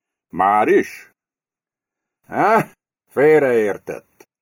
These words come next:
Csak kedves akartam lenni vele. Félreértett a fenét.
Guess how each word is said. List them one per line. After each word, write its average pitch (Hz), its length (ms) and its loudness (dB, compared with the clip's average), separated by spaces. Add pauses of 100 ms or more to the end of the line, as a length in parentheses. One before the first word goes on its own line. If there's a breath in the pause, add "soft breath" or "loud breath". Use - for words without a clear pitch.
(300)
Csak - 280 -6
kedves 139 420 -4
akartam 127 580 -4
lenni 120 340 -4
vele. 78 440 -12 (1120)
Félreértett 175 1000 0
a 117 180 2
fenét. 90 720 -6